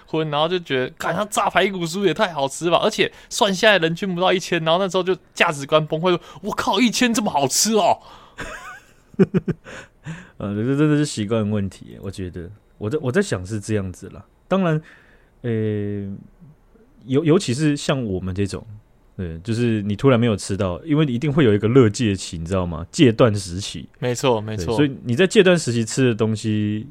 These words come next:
Speaker 2: 你就是相对的会觉得没有这么好吃。
Speaker 1: 但我觉得你现在已经尽量要少用“我们”这个字，因为我们录这一集的同时，我们鉴别度已经出来了。怎么说呢？
Speaker 2: 什么鉴别度？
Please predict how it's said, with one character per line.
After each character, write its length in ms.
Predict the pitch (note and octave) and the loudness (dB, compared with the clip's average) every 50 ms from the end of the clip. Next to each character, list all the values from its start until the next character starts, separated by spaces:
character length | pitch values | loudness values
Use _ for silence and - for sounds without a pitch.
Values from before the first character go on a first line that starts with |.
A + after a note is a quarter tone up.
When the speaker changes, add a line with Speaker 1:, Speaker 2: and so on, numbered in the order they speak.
| - _ - - | -18 _ -20 -16
Speaker 2:
你 180 | - A#2 G#2+ F#2+ | -10 -6 -6 -2
就 120 | F2+ B2 | 0 0
是 220 | A#2 A2 A#2+ A#2 A2 | 0 0 0 -2 -2
相 220 | - - A2+ A2 | -2 -2 -2 0
对 100 | A2+ A2+ | 2 2
的 60 | G2 | 2
会 100 | G2 G#2+ | 2 0
觉 140 | G2 F#2 E2+ | 0 -2 -4
得 160 | D#2+ E2+ E2 | -6 -6 -6
没 240 | - - F2 F#2 F#2+ | -8 -8 -8 -6 -4
有 100 | F2+ E2+ | -4 -6
这 80 | E2 F2+ | -6 -8
么 80 | E2+ | -10
好 140 | E2+ - - - | -12 -12 -16 -20
吃。 220 | - - - - | -20 -20 -8 -2
Speaker 1:
但 160 | - F#3+ F3 D3 | 0 2 2 4
我 100 | A#2+ A2+ | 2 2
觉 140 | A2+ A2+ | 2 2
得 140 | A2+ B2 B2 | 0 0 0
你 100 | A#2 G#2+ | -2 -4
现 160 | G2+ - D3 | -2 0 0
在 80 | C#3+ C3+ | 0 0
已 40 | A2+ | -2
经 340 | G2+ A2 A2+ A2+ A#2 A2+ - - _ _ _ | -4 -6 -8 -8 -8 -10 -12 -16 _ _ _
尽 200 | - - C#3+ C#3 | -6 -4 -4 -2
量 140 | C#3 C#3+ B2+ | -2 0 0
要 140 | B2 B2 B2+ | 0 0 0
少 160 | - - G2+ | -2 -4 -6
用 120 | G#2+ A#2 A#2 C3 | -6 -6 -8 -8
“我 140 | G#2 G#2 G2+ | -10 -10 -10
们” 160 | F#2+ F#2 G2 | -12 -12 -12
这 80 | A2+ A#2+ | -10 -8
个 100 | - G#2 | -8 -8
字， 280 | - - - A2+ F#2+ - | -10 -10 -12 -12 -12 -8
因 120 | B2+ C#3+ D#3+ | -4 0 2
为 60 | E3+ | 2
我 80 | D3 A#2 | 2 2
们 240 | G#2 G2+ G2 G2 A2 - - - _ | 0 -4 -8 -10 -12 -16 -20 -20 _
录 180 | - D#3+ D3+ C3+ | -6 -4 -4 -2
这 140 | B2+ C#3+ C#3+ | 0 0 0
一 40 | C#3 | 0
集 200 | C3+ - A2 G#2 | -2 -4 -6 -6
的 40 | |
同 220 | G2 - G#2 G#2 G#2 | -6 -8 -10 -12 -12
时， 160 | - - G#2 | -10 -10 -8
我 80 | G2+ G2+ | -8 -8
们 140 | G#2 G#2 | -8 -10
鉴 260 | G2+ - E3 D3 B2 G#2+ | -4 -2 -2 -2 -2 -4
别 180 | - G#2+ G#2 | -8 -12 -12
度 220 | - - C3 A2 G2 | -10 -10 -10 -10 -10
已 20 | |
经 200 | - - G#2 A2 | -12 -16 -18 -18
出 200 | - - - A2 | -16 -16 -14 -12
来 100 | G#2+ G2 - - | -12 -12 -14 -16
了。 80 | - - _ _ _ _ _ _ _ | -20 -20 _ _ _ _ _ _ _
怎 140 | - - A#2 | -6 -4 -2
么 100 | A#2+ A#2 | -2 -2
说 220 | - - B2+ B2+ | 0 0 0 0
呢？ 160 | B2 A#2+ A2 G#2+ | 0 -2 -4 -4
Speaker 2:
什 80 | A2 | -4
么 80 | G2 G2 | -4 -4
鉴 180 | F#2 - G#2+ | -2 -2 -4
别 140 | G2 F#2+ F2 | -2 -4 -6
度？ 240 | E2 - F2+ E2 - | -6 -6 -8 -8 -8